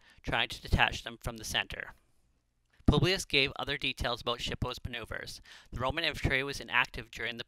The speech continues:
inci-, indecisive fight between the light infantry. Scipio then placed the light infantry behind the heavy infantry and in front of the horses. He made a direct frontal advance,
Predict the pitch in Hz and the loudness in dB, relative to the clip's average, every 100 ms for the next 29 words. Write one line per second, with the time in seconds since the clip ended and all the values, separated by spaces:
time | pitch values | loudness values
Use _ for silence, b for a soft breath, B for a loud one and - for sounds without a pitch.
0 | - 131 - 123 - 143 147 143 120 131 | -12 -12 -8 -8 -8 -8 -4 -4 -4 -6
1 | - 110 - - - 120 113 107 113 113 | 2 2 2 2 0 0 -4 -2 -2 -4
2 | - 107 113 - - _ B B B B | -12 -12 -10 -12 -18 _ B B B B
3 | B - 143 180 180 120 127 139 123 120 | B -6 -2 -2 0 2 2 0 -4 -2
4 | - 110 107 127 127 117 110 107 107 117 | -2 -2 -2 -2 -6 -12 -10 -6 -6 -8
5 | - - 107 117 127 135 - 123 120 117 | -12 -8 -2 2 2 0 -4 -2 -2 -4
6 | 107 - - 101 - - B B - 117 | -6 -8 -12 -10 -12 -14 B B -10 -10
7 | 113 120 113 - 117 - 104 - - - | -6 -4 -4 -4 -6 -4 -4 -6 -14 -14
8 | - - - B B B B B B _ | -12 -14 -18 B B B B B B _
9 | - 135 127 160 180 127 120 120 - - | -4 2 4 4 0 -2 2 2 0 -2
10 | 127 - 139 131 120 110 - - - | -2 -2 -8 -4 0 0 0 -10 -12